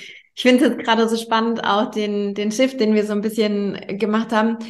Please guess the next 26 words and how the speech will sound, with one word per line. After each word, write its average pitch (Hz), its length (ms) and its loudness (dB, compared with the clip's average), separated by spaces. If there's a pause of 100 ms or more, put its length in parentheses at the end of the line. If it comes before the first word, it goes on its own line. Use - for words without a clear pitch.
(200)
Du 220 80 0
hast 220 120 0
auch 220 120 2
gesagt, 220 540 -2
von 208 200 -4
wegen, 208 640 2 (1080)
wie, 220 340 2
wo, 220 240 4
wann 214 800 2
will 247 400 4
und, 208 240 -2
und 190 240 -6
kann 269 360 2
ich 262 240 0
eigentlich 208 540 0
arbeiten, 190 800 -2
sich 214 300 -2
da 208 560 2
selbst, 233 640 -2
mit 208 260 -4
sich 214 180 -4
selbst 202 360 -2
auseinanderzusetzen, 214 1300 0
sich 220 240 -2
auch 208 140 -6
irgendwie 208 680 -2